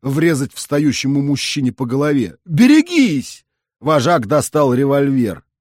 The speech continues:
Я подскочил к нему, вытягивая руку. Мой указательный палец обхватил спусковой крючок с другой стороны, не давая дожать его до конца. Вожак удивился, изо всех сил пытаясь выстрелить, но не мог. Я большим пальцем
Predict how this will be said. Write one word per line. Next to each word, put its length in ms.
Я 160
подскочил 580
к 120
нему, 340
вытягивая 640
руку. 460
Мой 160
указательный 640
палец 500
обхватил 560
спусковой 540
крючок 400
с 80
другой 360
стороны, 440
не 100
давая 380
дожать 500
его 160
до 140
конца. 580
Вожак 380
удивился, 680
изо 240
всех 260
сил 240
пытаясь 500
выстрелить, 680
но 160
не 140
мог. 380
Я 160
большим 400
пальцем 560